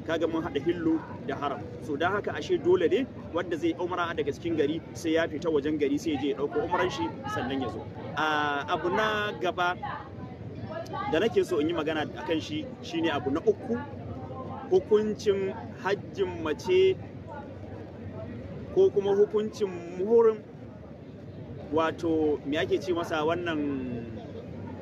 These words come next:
muharrami, hukuncin muharram,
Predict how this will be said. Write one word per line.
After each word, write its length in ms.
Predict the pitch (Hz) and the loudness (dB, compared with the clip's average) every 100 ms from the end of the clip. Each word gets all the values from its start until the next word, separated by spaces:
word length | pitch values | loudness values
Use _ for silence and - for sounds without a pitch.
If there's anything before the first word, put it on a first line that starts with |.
| - - - - | -10 -10 -10 -6
muharrami, 640 | 165 165 185 185 165 131 117 117 - - - - - - - - | -4 0 0 2 2 0 -2 -8 -10 -10 -10 -12 -12 -12 -12 -2
hukuncin 440 | 190 208 208 208 160 | 2 4 4 4 0
muharram, 400 | 147 170 147 | 0 0 0